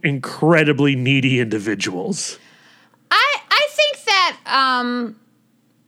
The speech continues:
Speaker 2: like, the idea of co-, codependency is, like, a dirty word.
Speaker 1: But
Speaker 2: Like, if you're in a codependent, but
Speaker 1: maybe accurate when it comes to Brad and Lisa. <laughs>
Speaker 2: Well, I think in a secure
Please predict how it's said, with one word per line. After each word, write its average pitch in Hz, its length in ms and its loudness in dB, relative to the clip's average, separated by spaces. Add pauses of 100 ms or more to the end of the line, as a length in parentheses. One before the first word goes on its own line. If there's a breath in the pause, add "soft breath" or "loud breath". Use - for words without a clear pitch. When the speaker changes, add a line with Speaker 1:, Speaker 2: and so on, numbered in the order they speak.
(420)
Speaker 2:
like, 233 440 -6
the 277 340 0
idea 302 360 0
of 220 140 -2
co-, - 240 -4 (200)
codependency 277 1200 -2 (280 loud breath)
is, 269 200 2
like, 262 180 -2
a 226 60 0
dirty 233 500 -2
word. 254 640 0 (200)
Speaker 1:
But 165 240 0 (120)
Speaker 2:
Like, 285 180 2
if 392 140 0
you're 349 240 4
in 320 120 0
a 311 60 -2
codependent, 285 540 -4 (200 loud breath)
but 175 120 2
Speaker 1:
maybe 175 320 4
accurate 165 480 2
when 156 100 2
it 147 80 -4
comes 160 260 0
to 175 60 0
Brad 151 300 2
and 147 100 0
Lisa. 233 380 0
<laughs> - 20 -2
Speaker 2:
Well, 226 440 2
I 571 320 0
think 427 340 -4 (680 loud breath)
in 359 180 0
a 370 40 0
secure 359 540 -2